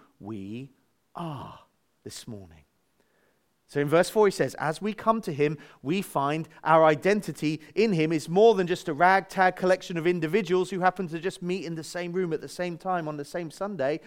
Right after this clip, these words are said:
We are united to Jesus, sharing in his resurrection life. Let the same power that raised Jesus from the dead is at work in us, Ephesians one verse twenty, to such a degree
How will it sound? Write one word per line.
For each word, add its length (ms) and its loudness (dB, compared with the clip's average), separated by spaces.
We 380 -4
are 360 -10
united 720 -6
to 100 -10
Jesus, 580 -14
sharing 800 2
in 320 0
his 380 0
resurrection 800 2
life. 300 2
Let 160 2
the 80 4
same 400 2
power 320 4
that 140 0
raised 420 0
Jesus 460 -4
from 280 0
the 100 2
dead 400 0
is 240 4
at 220 2
work 600 6
in 280 6
us, 560 2
Ephesians 440 -4
one 240 2
verse 240 2
twenty, 640 -2
to 100 -6
such 500 2
a 60 -2
degree 680 0